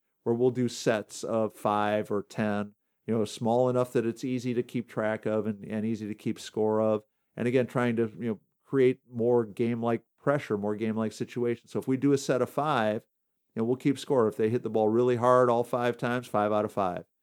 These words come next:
But we could also do that in situational. So you're gonna do five, but all five of them have to be to the right side. You know, we're gonna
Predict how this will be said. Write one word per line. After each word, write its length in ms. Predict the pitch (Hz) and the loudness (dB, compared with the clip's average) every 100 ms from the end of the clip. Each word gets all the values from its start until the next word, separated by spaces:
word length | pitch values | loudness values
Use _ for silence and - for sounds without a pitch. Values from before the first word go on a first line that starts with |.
| _ _ | _ _
But 60 | 113 | 2
we 100 | 120 | 4
could 120 | 123 | 4
also 300 | 117 127 135 | 4 4 0
do 120 | 120 | 0
that 180 | 123 127 | 2 2
in 60 | 127 | 0
situational. 840 | - 135 - 120 156 165 104 85 _ _ _ _ - | -2 -4 -2 0 0 -2 -8 -12 _ _ _ _ -2
So 280 | 110 107 - _ | 0 0 -4 _
you're 100 | 117 | -2
gonna 180 | 117 117 | 0 0
do 140 | 107 117 | 0 0
five, 380 | - 117 120 | 2 2 2
but 100 | 120 | 2
all 120 | 113 117 | 2 2
five 300 | 127 117 120 | 2 2 0
of 60 | |
them 120 | 113 120 | -4 -4
have 180 | 120 - | -4 -4
to 60 | |
be 140 | 113 120 | -4 -2
to 60 | |
the 100 | 110 | 0
right 200 | 113 113 | 2 0
side. 420 | 110 131 127 98 - _ _ - | -2 -6 -4 -8 -10 _ _ -8
You 80 | 107 | -2
know, 80 | |
we're 120 | 110 107 | -2 0
gonna 400 | 117 117 110 | 0 0 -2